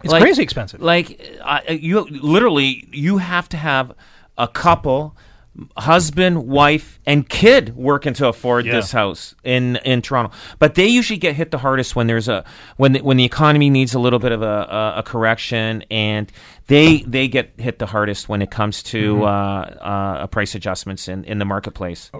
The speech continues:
Speaker 1: Real es-, uh, real housing prices, this article states, uh, in Toronto almost tripled between two thousand and twenty seventeen. Vancouver is seventh on this list. Uh, despite the cool down, Vancouver's still home to Canada's highest priced real estate, with the average home costing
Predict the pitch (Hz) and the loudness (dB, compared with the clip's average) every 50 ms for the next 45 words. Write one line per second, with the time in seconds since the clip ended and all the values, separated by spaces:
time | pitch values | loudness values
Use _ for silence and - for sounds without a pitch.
0 | - - 156 160 180 180 190 180 - - - 143 135 135 135 131 131 170 214 208 | -6 0 2 4 4 4 2 0 -2 -6 -2 -2 -2 -2 -2 -2 0 2 2 2
1 | 190 165 - 165 170 190 180 143 160 147 143 135 - - 165 170 190 196 - - | 2 0 0 0 0 0 0 -2 0 0 0 -2 -2 -2 0 0 0 -2 -4 -6
2 | 107 90 98 120 165 175 - - 92 123 135 123 - 143 127 127 143 127 - - | -8 -8 -8 -8 -8 -8 -8 -10 -8 -8 -6 -2 0 -2 0 -2 -6 -8 -6 -6
3 | 139 120 120 - - - - 131 120 127 - 156 156 135 - 151 131 123 131 131 | -6 -6 -6 -6 -8 -8 -8 -8 -10 -4 0 0 0 2 0 0 0 0 0 0
4 | 135 160 170 240 302 - - - - - 214 247 - - 95 90 104 147 196 - | 2 2 2 2 2 0 -4 -8 -2 -2 -2 -2 -2 -6 -8 -8 -8 -8 -8 -10
5 | _ _ _ - _ - - - 170 151 131 - 170 151 - 156 143 139 143 - | _ _ _ -14 _ -10 -4 0 0 0 2 0 -2 -2 -2 -2 -2 -2 -2 -2
6 | 156 143 139 131 - _ _ _ _ - 151 151 147 143 - - 160 143 135 117 | -2 -2 -2 -4 -6 _ _ _ _ -4 -2 0 0 -2 -2 -2 -4 -4 -2 -4
7 | - - 131 113 110 107 - 175 175 139 117 110 120 117 - - - - - _ | -4 -4 -4 -4 -6 -8 -4 -4 -2 -2 -2 -2 -4 -6 -8 -20 -20 -20 -20 _
8 | 131 151 151 151 - - 233 269 302 269 - 160 143 - - - 202 214 240 277 | -2 0 0 0 0 -2 -2 -2 -2 -2 -2 -4 -4 -4 -6 -2 -2 0 0 2
9 | 285 254 220 - - _ 175 165 160 151 143 135 127 - - 123 92 92 123 160 | 0 0 -2 -2 -8 _ 0 2 2 2 0 0 -2 -4 -8 -10 -8 -8 -8 -8
10 | - - - - _ _ _ _ _ _ _ _ 139 131 127 127 117 123 - - | -10 -12 -14 -18 _ _ _ _ _ _ _ _ -2 0 0 0 -2 -4 -4 -4
11 | 170 170 147 - - 175 175 160 151 147 147 131 123 139 135 - - 165 147 139 | -4 -4 -4 -4 -2 -2 0 0 0 0 0 0 0 -2 -4 -2 -4 -4 -4 -4
12 | - - 196 180 - 160 156 156 151 - - 143 - - 160 147 139 131 135 127 | -2 -2 -2 0 0 0 0 0 0 -2 -4 -6 -4 -2 -2 -2 0 -2 -2 -4
13 | - - 160 165 160 151 143 - - - - 165 160 151 - - 120 147 175 165 | -4 -4 -4 -2 -2 -2 -4 -6 -8 -6 -4 -4 -4 -4 -6 -6 -6 -4 -4 -4
14 | 156 - - 156 143 135 - 139 135 131 123 123 143 147 151 139 - - 147 139 | -4 -4 -4 -4 -4 -4 -6 -8 -8 -6 -4 -6 -4 -4 -4 -4 -2 -2 -2 -2
15 | 127 - 139 135 127 - 151 139 135 | -2 -2 -4 -4 -4 -4 -4 -2 -2